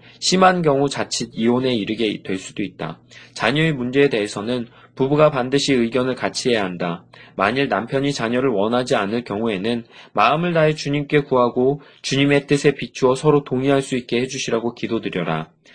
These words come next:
내가 조사한 여성들 가운데 자녀가 없는 여성들은 한결같이 임신을 위해 기도해 달라고 했다.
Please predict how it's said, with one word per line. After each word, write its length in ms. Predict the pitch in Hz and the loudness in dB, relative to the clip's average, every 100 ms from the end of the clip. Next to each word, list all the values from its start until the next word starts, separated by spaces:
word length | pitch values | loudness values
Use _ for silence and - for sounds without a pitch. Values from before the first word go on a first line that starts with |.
| - - | -20 -2
내가 260 | 113 127 147 | 2 4 4
조사한 460 | 143 131 147 151 | 2 2 4 4
여성들 460 | 127 117 147 147 147 | 0 0 2 4 2
가운데 540 | 110 104 107 127 123 - - - | 2 -2 -2 -2 -2 -10 -20 -10
자녀가 420 | - 131 156 160 | -4 0 2 2
없는 300 | 139 147 143 | 0 0 0
여성들은 640 | 113 139 135 127 131 131 - - | 0 0 -2 0 0 -2 -6 -18
한결같이 680 | - 175 180 180 165 160 156 | -4 0 2 4 2 0 0
임신을 460 | 131 123 147 143 123 | 0 0 0 0 2
위해 120 | 117 | 0
기도해 420 | - 120 123 123 | -2 0 2 2
달라고 440 | 107 95 101 101 98 | 2 0 0 -2 -4
했다. 380 | - 85 85 | -4 -6 -6